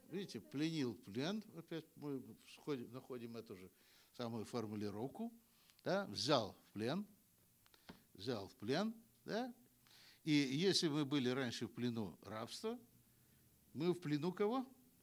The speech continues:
Господа, в плену Господа, да. Мы его военнопленные. Слава Господу, аллилуйя. Да, и дал дары, и дал дары для чего? Для того, чтобы тело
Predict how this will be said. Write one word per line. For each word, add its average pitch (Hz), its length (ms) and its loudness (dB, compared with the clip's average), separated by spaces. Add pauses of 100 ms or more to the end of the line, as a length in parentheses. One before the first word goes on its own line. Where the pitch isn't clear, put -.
(760)
Господа, 226 520 0
в - 60 -12
плену 151 380 -2
Господа, 180 520 -4
да. 127 240 -4 (720)
Мы 151 160 6
его 185 340 12
военнопленные. 160 840 4 (800)
Слава 185 460 6
Господу, 92 440 -4
аллилуйя. 104 560 -2 (1120)
Да, 156 200 6
и 139 180 6
дал 220 280 12
дары, 135 460 10 (120)
и 113 80 0
дал 131 260 8
дары 135 340 6
для 120 180 2
чего? 226 360 6 (520)
Для 233 200 12
того, 143 240 10
чтобы 120 340 4 (440)
тело 214 420 10